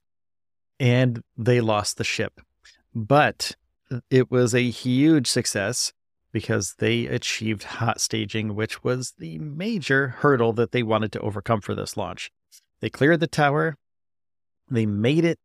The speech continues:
to the Kármán line, above the Kármán line, into space, technically into space.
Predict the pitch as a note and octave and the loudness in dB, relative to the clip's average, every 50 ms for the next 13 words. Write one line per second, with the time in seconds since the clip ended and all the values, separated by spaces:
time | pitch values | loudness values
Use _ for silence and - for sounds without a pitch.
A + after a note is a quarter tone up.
0 | _ _ _ _ - - - C3 C#3 D3 C#3+ - - - - D3+ E3+ G3 G3+ G#3 | _ _ _ _ -10 -2 0 2 0 2 0 -2 -4 0 2 2 4 4 4 4
1 | F3 C#3 A#2+ A2 G2+ F2+ E2+ D#2+ E2 A#2 A#2+ A#2+ C#3+ D3+ D3+ D3 D#3 - - D3+ | 4 4 2 2 0 -2 -4 -8 -6 -6 -2 2 2 2 4 2 -4 0 2 2
2 | E3 E3+ D3+ A#2 A2+ A#2 A#2+ - _ C3+ E3 G3+ G3+ - C4 B3 - - - - | 2 2 2 2 2 0 0 -2 _ 0 0 0 0 0 -2 0 0 -2 -4 -2
3 | - F3+ F#3 F#3 - - - - F#3+ F#3 - G#3+ E3 - E3+ D#3+ D#3 D3 C#3+ C#3 | 0 0 0 0 -2 -4 0 0 0 0 0 -2 -2 0 0 0 2 2 0 -2
4 | D#3+ D3+ - - - G#2 F2 F2 A#2+ - - - | -2 -2 -2 -2 -2 -4 -4 -4 -4 -6 -6 -8